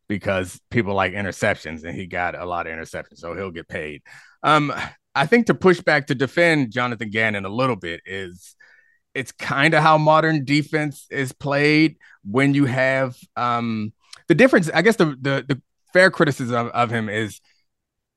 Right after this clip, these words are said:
you're not gonna change anything. Like, you don't have any other, you don't have a changeup, you don't have a curveball. You got a couple of pitches. I guess you got a fastball and a changeup. That's all you got. You don't got a curve or a slider. I don't do baseball, but you get it. A knuckler or whatever.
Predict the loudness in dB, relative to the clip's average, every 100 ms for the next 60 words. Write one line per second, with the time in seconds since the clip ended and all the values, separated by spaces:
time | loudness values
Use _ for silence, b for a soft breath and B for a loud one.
0 | _ _ 2 2 0 -6 -4 -4 -4 -4
1 | -4 -4 -8 -12 -16 _ _ -2 2 2
2 | 2 -2 -4 -2 0 0 0 -2 -2 -4
3 | -10 -4 0 2 0 -2 -2 0 0 0
4 | 0 -2 -6 -4 -6 -4 0 0 0 -2
5 | 0 -2 -4 b b _ -4 0 0 0
6 | _ _ _ _ -12 -6 0 2 4 2
7 | 2 0 -4 -4 -2 0 2 2 2 2
8 | 0 2 0 0 -2 -4 -4 -4 -4 -4
9 | 0 0 0 -2 -4 -8 -4 0 -2 -2
10 | 0 2 0 -2 -4 -4 0 2 2 -2
11 | B B B 0 0 0 -6 -8 -8 -6
12 | -4 -4 -8 -10 -10 -18 _ B B B
13 | -2 4 4 6 4 4 2 0 -2 0
14 | -2 -4